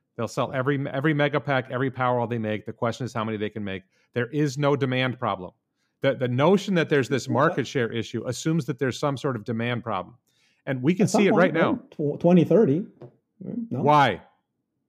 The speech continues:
Speaker 1: People don't
Speaker 2: I
Speaker 1: want,
Speaker 2: don't
Speaker 1: people
Speaker 2: actually
Speaker 1: want,
Speaker 2: believe it too, by the way,
Speaker 1: people
Speaker 2: but
Speaker 1: won't want
Speaker 2: <laughs>
Speaker 1: cars anymore. Look, they, listen, I drive,
Speaker 2: <laughs>
Speaker 1: look, I have a Model three from two thousand eighteen. It's better than any car I've ever driven in my life until I got my new Plaid X. And my new Plaid X is like,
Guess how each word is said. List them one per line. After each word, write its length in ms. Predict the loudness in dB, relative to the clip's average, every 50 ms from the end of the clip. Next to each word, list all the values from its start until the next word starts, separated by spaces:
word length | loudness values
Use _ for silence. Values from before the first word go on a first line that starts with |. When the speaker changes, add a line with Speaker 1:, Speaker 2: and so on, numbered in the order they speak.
| _ _ _ 0
Speaker 1:
People 220 | 2 4 4 4 6
don't 120 | 6 6
Speaker 2:
I 20 | 6
Speaker 1:
want, 80 | 6 4
Speaker 2:
don't 100 | 6 6
Speaker 1:
people 100 | 6 6
Speaker 2:
actually 180 | 6 6 6
Speaker 1:
want, 80 | 6 6
Speaker 2:
believe 260 | 6 8 8 6 6
it 100 | 4 2
too, 260 | 4 4 4 4 2 0 -4
by 80 | -2
the 60 | 2 2
way, 80 | 4
Speaker 1:
people 160 | 4 4 4
Speaker 2:
but 60 | 6 6
Speaker 1:
won't 160 | 4 4 4
want 180 | 4 4 4 2
Speaker 2:
<laughs> 80 | 4 4
Speaker 1:
cars 260 | 6 6 6 4 4
anymore. 520 | 2 2 4 2 2 2 2 4 4 4 4
Look, 220 | 4 4 2 0 -4 -18 _ _
they, 180 | 0 0 2 4
listen, 260 | 4 4 4 4 0 0 2
I 100 | 2 4
drive, 280 | 6 4 4 4 0 -4
Speaker 2:
<laughs> 40 | -6
Speaker 1:
look, 120 | -6 -2 0
I 100 | 2 2
have 140 | 4 4 4
a 80 | 2
Model 260 | 2 4 4 4 4 2
three 360 | 2 0 0 0 0 -2 -6 _ _ _ _ _ _ _ _ _ _
from 160 | -2 -2 -2
two 180 | 0 0 0 2
thousand 340 | 4 4 4 4 4 2 2
eighteen. 500 | 0 0 0 -2 -4 -4 -4 -4 -6 -10 -12 _ _ _ _ _ _ _ _ _ _
It's 220 | 2 2 2 0 -2
better 320 | 2 4 4 6 6 4 4
than 160 | 2 2 0
any 180 | 0 -2 -2
car 220 | -2 0 2 2 2
I've 100 | 2 2
ever 220 | 0 0 -2 -2
driven 280 | -2 0 0 0 0 -2
in 80 | -2
my 140 | 0 0 0 0
life 260 | 2 2 0 0 0
until 300 | -4 -4 -4 -4 -4 -2
I 60 | -2
got 160 | -2 -2 -2 -2
my 120 | -2 -2
new 160 | -2 -2 -4
Plaid 280 | -2 -2 -2 0 0 -2
X. 400 | -4 -6 -8 _ -20 -20 -20 _ _ _ _ _ _ _ _ _ _ _ _ _ _
And 100 | -2 0
my 80 | 2 4
new 140 | 4 2 2
Plaid 260 | 4 4 4 6 6
X 240 | 6 4 2 0 -4
is 140 | -6 -4 0
like, 320 | 0 0 0 0 -4 -10